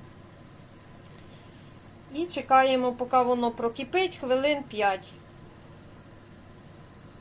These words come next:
Хто любить гвоздику, можна сюди ще гвоздику добавити, але я її не люблю. Тому в мене без гвоздики.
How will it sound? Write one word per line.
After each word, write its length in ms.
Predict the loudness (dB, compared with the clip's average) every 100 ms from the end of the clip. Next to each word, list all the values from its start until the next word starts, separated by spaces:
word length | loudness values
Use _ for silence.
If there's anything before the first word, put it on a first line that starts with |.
| -20 -20 -20 -20 -20 -20 -20 -20 -16
Хто 180 | -2 0
любить 320 | 0 2 0
гвоздику, 460 | 0 -2 0 -2 0
можна 320 | -4 -2 -4
сюди 280 | -4 -4 -2
ще 140 | -2
гвоздику 500 | -6 -8 -6 -8 -6
добавити, 600 | -6 -2 -2 -2 -4 -4
але 220 | -4 -4
я 200 | -4 -4
її 300 | -4 -6 -8
не 180 | -10 -10
люблю. 340 | -14 -14 -14 -14 -16 -20 -20 -20 -8
Тому 240 | -4 -4
в 60 | -2
мене 220 | -4 -4
без 200 | -8 -10
гвоздики. 560 | -10 -12 -10 -12 -12